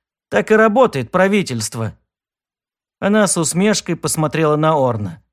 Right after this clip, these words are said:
«Хорошо, Льюис, мы принимаем твое предложение». Она бросила взгляд на Спенсера. Тот пожал плечами и угрюмо кивнул. Полли вернулась к Орну. «Но ответь мне на один вопрос.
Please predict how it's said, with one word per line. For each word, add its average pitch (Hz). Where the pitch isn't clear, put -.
«Хорошо, 226
Льюис, 135
мы 240
принимаем 240
твое 156
предложение». 151
Она 214
бросила 180
взгляд 160
на 175
Спенсера. 110
Тот 139
пожал 135
плечами 156
и 190
угрюмо 180
кивнул. 151
Полли 208
вернулась 151
к -
Орну. 95
«Но 233
ответь 233
мне 190
на 202
один 202
вопрос. 196